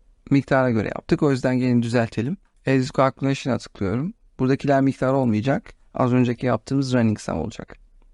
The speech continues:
Running sum biri seçtim. İkincisinde de tekrar running sum biri seçiyorum. Ve işlemi tamamlamak için okey'e basıyorum.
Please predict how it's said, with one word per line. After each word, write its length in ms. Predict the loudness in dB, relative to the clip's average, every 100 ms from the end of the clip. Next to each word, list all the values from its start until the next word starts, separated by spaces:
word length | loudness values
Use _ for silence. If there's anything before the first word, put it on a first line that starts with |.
| -6
Running 340 | -2 2 2 0
sum 360 | 0 0 0 -4 -6
biri 340 | -2 0 0
seçtim. 680 | 0 -2 -2 -4 0 0 -2 _ -10
İkincisinde 680 | -2 2 2 2 2 2 2
de 100 | -2
tekrar 480 | -4 -4 -2 -2 0
running 320 | 0 0 -2
sum 400 | -2 -2 0 -2
biri 300 | -2 0 -2
seçiyorum. 640 | -2 -4 -4 -4 -4 -4 -6 _ _ -2
Ve 220 | -2 0
işlemi 460 | -4 -2 2 2 0 _ _
tamamlamak 460 | 0 2 2 0 -6
için 140 | -2
okey'e 260 | -2 2 0
basıyorum. 420 | 0 -2 -6 -8